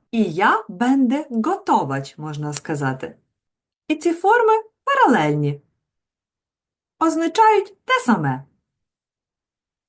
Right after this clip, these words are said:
І хтось в коментарях перепитав, і я дуже вдячна за цей коментар,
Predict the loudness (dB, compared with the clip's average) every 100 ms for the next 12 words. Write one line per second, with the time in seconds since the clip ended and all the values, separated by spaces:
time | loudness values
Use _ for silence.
0 | _ -14 -4 0 0 0 2 2 4 2
1 | 2 0 -4 -4 -4 -4 -2 -2 -6 -8
2 | -6 -4 -4 -6 -6 -6 -6 -8 -12 -12
3 | -10 -12 -8 -6 -4 -2 0 0 -2